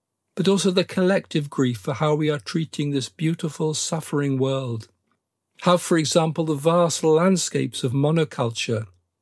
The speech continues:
and use of pesticides has torn at the web of life and all its patterns of biodiversity. And often, if the grief is not recognized or accepted,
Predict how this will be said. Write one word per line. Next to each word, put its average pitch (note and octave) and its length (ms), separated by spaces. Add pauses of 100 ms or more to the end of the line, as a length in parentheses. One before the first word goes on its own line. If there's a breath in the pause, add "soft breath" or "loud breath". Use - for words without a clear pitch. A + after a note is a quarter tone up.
(180)
and D3+ 180
use F#3 260
of E3 140
pesticides B2 800
has C3 260
torn G3 440
at - 80
the C3+ 80
web C#3 260
of C3 140
life C3+ 280
and C#3 220
all E3+ 240
its C3+ 140
patterns C3 480
of A#2 120
biodiversity. A#2+ 1120 (800)
And D#3+ 160
often, F#3 420
if C#3 120
the D#3 100
grief D#3 440
is D3 140
not C#3 200
recognized C#3 720
or C3 80
accepted, A#2+ 720